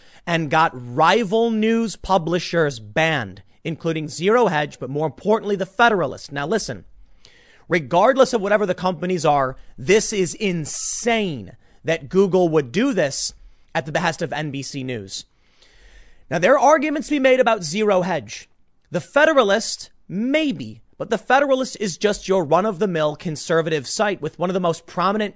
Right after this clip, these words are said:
uh, conservative writers, Molly Hemingway, as well as many other very prominent conservative writers. Google has just removed them from their ad program because left-wing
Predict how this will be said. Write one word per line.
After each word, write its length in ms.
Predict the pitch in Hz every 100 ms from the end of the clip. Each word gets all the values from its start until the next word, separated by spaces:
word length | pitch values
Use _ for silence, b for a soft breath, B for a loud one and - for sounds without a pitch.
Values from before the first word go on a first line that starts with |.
| -
uh, 220 | 131 123
conservative 500 | 147 156 208 190 165
writers, 300 | 170 196 139
Molly 300 | 160 175 170
Hemingway, 500 | 147 240 214 101 -
as 120 | 175
well 120 | 202
as 120 | 233 156
many 320 | 202 254 233
other 280 | 226 233 208
very 320 | 151 214 247
prominent 480 | - 196 196 190 - b b b
conservative 540 | 202 185 196 180 175
writers. 480 | 147 233 175 107 - - - - -
Google 340 | 135 247 277 240
has 180 | 220
just 280 | 156 214 -
removed 480 | 175 180 208 254 190
them 180 | 185 175
from 160 | 175
their 160 | 160 151
ad 220 | 156 180
program 500 | 160 143 139 135 131 b b b
because 420 | - 180 185 170 131
left-wing 840 | 120 135 220 - - 196 233 233